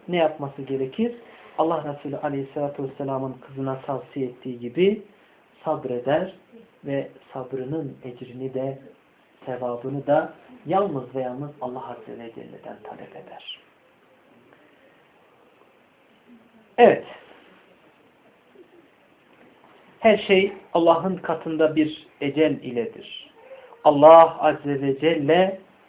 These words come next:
dilediğini yapandır. Mülkünde dilediğini yapandır, dilediği şekilde tasarruf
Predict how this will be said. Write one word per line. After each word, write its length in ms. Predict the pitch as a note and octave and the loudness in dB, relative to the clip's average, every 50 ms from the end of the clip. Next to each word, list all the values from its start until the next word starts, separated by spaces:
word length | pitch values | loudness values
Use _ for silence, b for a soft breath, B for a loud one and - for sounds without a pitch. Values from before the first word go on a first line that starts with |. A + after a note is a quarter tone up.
| _ _ _ _ _ _ _ _ - | _ _ _ _ _ _ _ _ -8
dilediğini 560 | D3 C#3+ D3 C#3+ C#3+ C#3 C3+ C3+ C#3 C#3+ C#3+ | -6 -4 -4 -4 -4 -4 -4 -4 -2 -2 -2
yapandır. 880 | C3+ C3 C3 C3 - D3+ E3+ F3 E3 C#3+ C#3 B2 - - - - - - - | -2 -4 -6 -4 -2 -2 0 0 0 0 -2 -2 -2 -4 -14 -20 -20 -16 -8
Mülkünde 800 | D3 D#3 D#3 D3+ D3+ - D3+ D3 C#3+ C#3 E3 F3 F#3 G3 G3 - - - _ _ _ _ _ _ _ _ _ _ _ _ _ - | -4 -4 -2 -4 -4 -10 -10 -8 -2 0 2 2 2 0 -2 -6 -14 -20 _ _ _ _ _ _ _ _ _ _ _ _ _ -4
dilediğini 560 | D#3+ D#3 D#3+ D#3 C#3+ C3+ D3 C#3+ C#3+ D3 C#3+ | -2 0 0 0 0 0 0 0 0 0 0
yapandır, 680 | C#3 C#3 C#3 - E3 F#3+ G#3 G3+ F3+ E3+ D#3+ C#3+ C#3 C#3 | 0 0 -2 -2 -4 -2 -2 0 0 -2 -2 -2 -4 -6
dilediği 460 | D#3 D#3 D#3 D#3 D#3 D3+ E3+ F#3+ F#3+ | -2 0 0 -2 -2 -4 -8 -8 -8
şekilde 520 | - - D#3+ D3+ - D3+ D3+ D#3 D#3 D#3 D#3 | -6 -6 -6 -4 -4 -4 0 0 0 0 -2
tasarruf 540 | - D3 C#3+ - D3 C#3 C3+ C3+ E3+ F3 | -10 -12 -8 -6 -4 -4 -4 -4 -6 -6